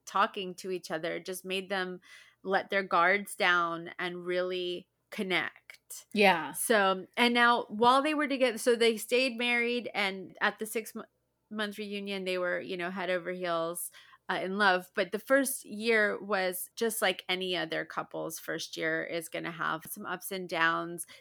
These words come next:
Speaker 1: They were getting used to, you know, moving in together, and now, you know, we're, <laughs> you know, we're a married couple, and now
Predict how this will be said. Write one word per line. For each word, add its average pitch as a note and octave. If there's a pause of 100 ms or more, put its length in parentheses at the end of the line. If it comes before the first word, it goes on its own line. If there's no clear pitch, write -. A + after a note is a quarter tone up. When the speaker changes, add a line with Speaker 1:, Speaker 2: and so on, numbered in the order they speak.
Speaker 1:
They G#3
were G#3
getting G#3
used F#3
to, F3+
you G3+
know, F3
moving F#3+
in C#4
together, F3
and E3+
now, F3
you F#3+
know, F3
we're, E3+
<laughs> -
you G#3+
know, B3
we're A#3+
a A3
married A#3
couple, F3+
and E3+
now F3